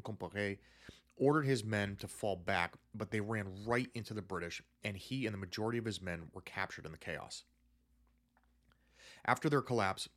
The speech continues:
Rainier sent in reinforcements from their Polish and Swiss regiments, but despite their valiant efforts,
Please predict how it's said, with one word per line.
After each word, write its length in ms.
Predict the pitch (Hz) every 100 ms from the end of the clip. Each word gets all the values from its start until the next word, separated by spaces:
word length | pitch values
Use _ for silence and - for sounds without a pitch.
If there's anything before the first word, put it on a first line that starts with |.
| _ -
Rainier 400 | 110 107 123 139
sent 360 | - 123 110
in 100 | 107
reinforcements 720 | 104 95 - 110 107 - 87
from 140 | - 95
their 100 | 90
Polish 400 | - 98 95 -
and 100 | 90
Swiss 380 | - - 87 -
regiments, 480 | 104 104 95 85 80
but 240 | - 101 - _ - - - -
despite 420 | 110 - 120 120
their 80 | 131
valiant 380 | 117 113 120 107
efforts, 360 | 85 85 -